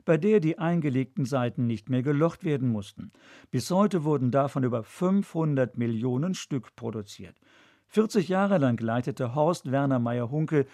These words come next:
als Geschäftsführer die Geschicke des Unternehmens,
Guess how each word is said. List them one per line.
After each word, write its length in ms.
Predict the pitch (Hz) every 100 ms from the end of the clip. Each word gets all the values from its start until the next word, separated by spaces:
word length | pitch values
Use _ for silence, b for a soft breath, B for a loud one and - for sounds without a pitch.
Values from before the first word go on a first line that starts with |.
| B B
als 220 | - 202 -
Geschäftsführer 680 | 190 - 160 - - 151
die 140 | 147 180
Geschicke 500 | 196 - 135 113 117
des 180 | 117
Unternehmens, 600 | - 123 143 151 175 165